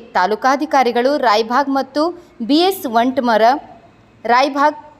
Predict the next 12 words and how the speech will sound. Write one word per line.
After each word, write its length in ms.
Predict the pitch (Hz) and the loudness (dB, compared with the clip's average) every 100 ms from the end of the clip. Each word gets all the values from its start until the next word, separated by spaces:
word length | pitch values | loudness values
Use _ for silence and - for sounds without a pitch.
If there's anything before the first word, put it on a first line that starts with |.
| - | -20
ಸಿ 140 | - 330 349 | -2 -2 2
ಪಿ 80 | 381 | 2
ಐ 40 | 330 233 | 2 -2
ಅತಿಥಿಗಳು 480 | 247 240 202 202 233 - - _ _ _ _ - - | -4 -6 -4 -2 -2 -6 -16 _ _ _ _ -14 -4
ಶ್ರೀ 200 | 269 226 - - - _ _ _ _ _ _ 226 | -2 -2 -6 -16 -20 _ _ _ _ _ _ -2
ವಿದ್ಯಾನಂದ್ 680 | 285 320 349 359 370 415 359 - - _ 202 | 0 2 2 4 2 0 -8 -18 -20 _ -2
ಬಾನೆ, 300 | 240 247 294 196 - 214 | 0 0 -2 -6 -4 -4
ಅಭಿವೃದ್ಧಿ 480 | 208 277 294 277 233 185 | -2 -2 -2 -2 -2 -2
ಅಧಿಕಾರಿಗಳು, 600 | 220 254 254 269 330 202 214 180 | -2 0 0 0 0 0 -2 0
ಬಿರಡಿ 280 | 269 320 359 285 | 0 2 0 0
ಕಾರ್ಯಕ್ರಮದ 480 | 233 233 220 220 226 - | 0 -2 -6 -4 -2 -2
ಅಧ್ಯಕ್ಷತೆ 520 | 196 254 262 214 220 | -2 -4 -4 -4 -2